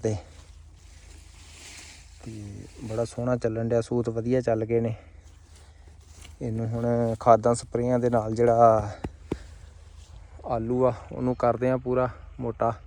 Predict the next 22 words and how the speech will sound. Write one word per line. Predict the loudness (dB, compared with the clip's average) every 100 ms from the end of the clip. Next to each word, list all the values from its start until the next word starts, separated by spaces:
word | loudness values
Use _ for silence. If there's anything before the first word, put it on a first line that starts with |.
| -20 -20 -20 -20 -20 -20 -20 -20 -20 -20 -20 -20 -20 -20 -20 -20 -20 -20 -20 -20 -20 -20 -20 -20
ਤੇ | -18 -16 -16 -12 -6
ਵਧੀਆ, | 0 2 2 0 -2
ਗੁਰੂ | 2
ਮਹਾਰਾਜ | 2 2 0
ਦੀ | 2
ਮਿਹਰ | 4 4 6
ਨਾਲ | 4
ਸੋਹਣਾ | 2 2 4
ਚੱਲਣ | 6 4 4
ਡਿਆ | 2 2
ਜੀ | 2
ਆਲੂ। | 2 -2 -6 -18 -20 -20 -20 -20 -20 -20 -20 -20 -20 -20 -20 -20 -20 -20 -20 -20 -20 -20 -20 -20 -20 -20 -20 -20 -20 -20 -20 -20 -20 -20 -20 -20 -20 -20 -20 -20 -8 -2
ਅੱਜ | -2 2 2 4 4 4 2 2 2 2 0 -4
ਛੇ | -2 -2
ਕਿੱਲੇ, | 0 2 4 2 -2 -18 -20 -20 -20 -20 -20 -20 -20 -20 -20 -20
ਛੇ | 0 0
ਕਿੱਲਿਆਂ | 2 4 4
ਦਾ | 4
ਪਲਾਟ | 4 4 2
ਸੀ | 2 0
ਆ | 2
ਸਾਡਾ, | 0 -2